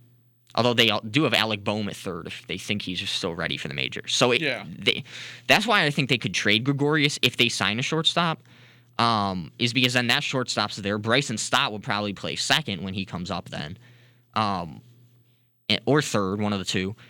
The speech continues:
Speaker 1: And then Gregorius could go to a team where he could actually play.
Speaker 2: Yeah.
Speaker 1: You think Josh Donaldson's traded?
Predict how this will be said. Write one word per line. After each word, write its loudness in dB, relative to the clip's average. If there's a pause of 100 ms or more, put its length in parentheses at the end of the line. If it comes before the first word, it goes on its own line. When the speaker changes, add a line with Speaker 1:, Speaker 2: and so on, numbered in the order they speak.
(160)
Speaker 1:
And 4
then 2
Gregorius 2
could -4
go 0
to 0
a 0
team 0
where -2
he 0
could 2
actually 0
play. -2 (4000)
Speaker 2:
Yeah. -8 (260)
Speaker 1:
You -2
think 2
Josh 4
Donaldson's -2
traded? 2